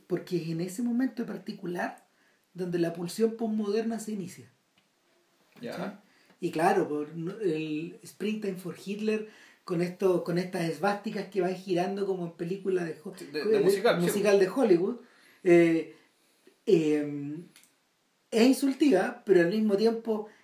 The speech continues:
Speaker 1: eh, es la parodia de la parodia de la parodia, po, weón.
Speaker 2: Claro, pero es, es, es, pero básicamente, ¿cuál es la institución que está acá? ¿Qué, qué, por, de partida, qué es esto? ¿Qué, qué, qué?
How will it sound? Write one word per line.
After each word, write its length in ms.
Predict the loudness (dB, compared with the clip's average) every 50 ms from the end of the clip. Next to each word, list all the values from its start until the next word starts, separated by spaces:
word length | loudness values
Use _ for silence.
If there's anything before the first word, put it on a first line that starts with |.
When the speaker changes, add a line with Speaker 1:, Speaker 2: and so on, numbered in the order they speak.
| _ -4
Speaker 1:
eh, 440 | -2 0 2 2 2 2 0 -2 -2
es 220 | -2 -2 -2 -2 -4
la 220 | -2 -2 -2 -2 -2
parodia 460 | 0 4 4 4 4 4 2 0 0
de 100 | 0 0
la 120 | 0 0
parodia 380 | 0 0 0 0 0 0 -2 -2
de 60 | -2
la 80 | -2 -4
parodia, 400 | -4 -4 -2 -2 -2 -2 -2 -2
po, 60 | -4 -6
weón. 360 | -10 -14 -14 -14 -14 -16 -16 -18 -20 _ _ _
Speaker 2:
Claro, 300 | -8 -8 -6 -8 -8 -12 -8
pero 180 | -4 0 0 2
es, 100 | 2 0 -2 -6
es, 100 | -12 -12 -12 -16 -14
es, 140 | -14 -14 -14 -14
pero 120 | -16 -14 -10
básicamente, 460 | -10 -8 -6 -6 -6 -6 -6 -8 -8
¿cuál 120 | -6 -6 -6
es 20 |
la 40 | -6
institución 320 | -8 -8 -8 -8 -8 -10
que 60 | -10 -12
está 140 | -16 -20 -20
acá? 200 | -20 -20 -20 _ _ -20 -20 -20 -20 -20 _
¿Qué, 160 | -16 -14 -14
qué, 100 | -14 -18 -20 -16
por, 160 | -16 -16 -16 -18 _ _ _ _ _ _ _ _ _ _ _ -20 _ _ -10
de 100 | -6 -6
partida, 320 | -6 -6 -6 -12 -12 -12
qué 100 | -10 -12
es 80 | -10 -10
esto? 240 | -10 -12 -10 -12 -10
¿Qué, 260 | -8 -6 -8 -8 -8
qué, 160 | -12 -18 -20 -18
qué? 240 | -16 -16 -18 -18